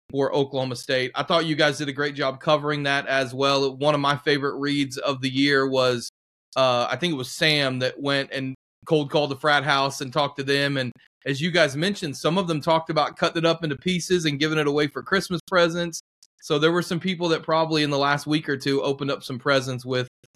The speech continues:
a Boone Pickens goalpost in it, which is pretty cool, uh, something that's pretty unique to college football. All right, as we wrap up the Hutchies for twenty twenty-three, I wanna thank the, uh, Academy, which is you two,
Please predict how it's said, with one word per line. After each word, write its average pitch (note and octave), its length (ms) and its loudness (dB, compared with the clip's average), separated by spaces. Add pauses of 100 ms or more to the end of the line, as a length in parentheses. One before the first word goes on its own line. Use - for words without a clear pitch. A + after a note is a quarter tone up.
(200)
a C#3 60 0
Boone D3+ 300 2
Pickens C#3 340 0
goalpost C3 560 0
in B2 120 -2
it, B2 120 -4
which C3 180 -4
is B2+ 160 -8
pretty E3 220 0
cool, C3 500 0 (360)
uh, C3 160 2
something D3 320 -2
that's B2 200 -8
pretty C#3+ 180 0
unique C3+ 440 0
to A2+ 80 -8
college A#2 400 -2
football. G#2 400 -10 (480)
All G3+ 100 4
right, G#3+ 240 2
as D#3 160 -2
we A3 160 0
wrap A#3 320 2
up A3+ 160 0
the G#3 80 0
Hutchies G3+ 420 0
for F3 140 -6
twenty G3 320 -2
twenty-three, F3+ 540 0
I D#3 80 4
wanna D3+ 260 -2
thank E3+ 320 0 (100)
the, C#3+ 540 0
uh, A#2+ 560 0
Academy, F3 540 0
which C3+ 200 -6
is A#2+ 80 -12
you C#3 140 -4
two, D#3 220 -10